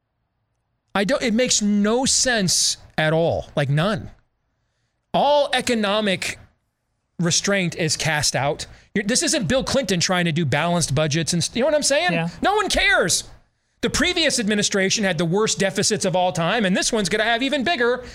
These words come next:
Speaker 1: And the previous one before the previous one had worse deficits of all time, and the previous one to the previous one to the previous one had worse deficits of all time. No one cares.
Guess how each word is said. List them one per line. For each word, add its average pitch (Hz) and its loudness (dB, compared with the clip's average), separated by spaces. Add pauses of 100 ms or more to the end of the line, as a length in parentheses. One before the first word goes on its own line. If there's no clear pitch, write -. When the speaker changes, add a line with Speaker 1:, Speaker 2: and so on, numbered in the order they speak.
(160)
Speaker 1:
And 240 2
the 233 0
previous 294 0
one 285 4
before 277 0
the 254 0
previous 302 0
one 220 2
had 190 0
worse 190 0
deficits 180 0
of 156 0
all 156 2
time, 151 0
and 170 0
the - -6
previous 202 0
one 226 0
to - 0
the - 0
previous 240 0
one 254 0
to 254 0
the 254 -2
previous 330 0
one 170 2
had 151 0
worse 156 0
deficits 135 -2
of 131 0
all 107 0
time. - -6 (340)
No 330 2
one 339 0
cares. 262 2